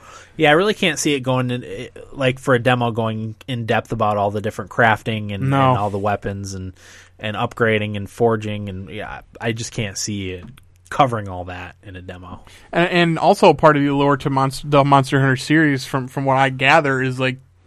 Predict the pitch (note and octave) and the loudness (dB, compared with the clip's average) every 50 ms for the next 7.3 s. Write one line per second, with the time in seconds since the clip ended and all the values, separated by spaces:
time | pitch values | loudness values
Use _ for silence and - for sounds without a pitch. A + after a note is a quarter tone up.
0 | _ - - - - _ _ - D3+ D#3 - C#3 C3+ C#3 - - D3+ C3+ B2+ B2+ | _ -20 -20 -20 -20 _ _ -4 -4 -2 0 2 2 2 2 2 2 2 2 2
1 | C3 C#3+ D3+ - - C#3+ B2+ B2+ C3 B2 B2+ C3 C3 C3 C3+ C3 B2+ A#2 - - | 2 0 0 -2 -4 -4 -2 -2 -2 -4 -2 -2 -2 0 0 0 -2 -4 -4 -4
2 | - C#3 D3 D3 C#3 B2+ B2+ B2 G#2+ F#2+ F#2 F#2 F2+ F#2 D3+ C#3+ C3+ C3+ C3+ C#3 | -2 0 0 0 -2 -4 -6 -6 -6 -4 -4 -4 -4 -4 -4 -4 -2 -2 -2 0
3 | C3+ C3+ C3+ C3+ C3 B2+ C3 C3+ C3+ C#3 B2+ B2+ B2+ - B2+ B2 A#2+ A2+ A2 B2 | 0 0 0 -2 -2 -4 -4 -4 -2 -2 -4 -4 -6 -6 -6 -6 -6 -6 -8 -10
4 | A#2+ A2+ F#2 F2+ F2+ - - - - - - - - B2 A#2+ A#2 A2+ G#2 A2 B2 | -12 -10 -10 -10 -10 -12 -14 -20 -20 -20 -12 -8 -6 -6 -4 -6 -6 -4 -4 -4
5 | B2+ B2+ C3 C#3 C3 C3+ C#3+ C3 C3 C3 C3 - D3 C3+ C3 C3 B2+ B2+ C3 C3 | -4 -4 -4 -4 -4 -4 -4 -4 -4 -6 -4 -2 -2 -2 0 0 0 2 2 2
6 | B2+ B2+ - - D3 C#3 C3+ C3 B2+ C3+ C3+ C#3 C3+ C3 C3 B2+ B2 B2 A#2+ A#2+ | 2 2 0 0 0 0 0 0 0 0 0 0 0 0 -2 -2 -4 -4 -4 -6
7 | A2 C#2 - A#2 A#2 C3 | -6 -8 -8 -10 -10 -12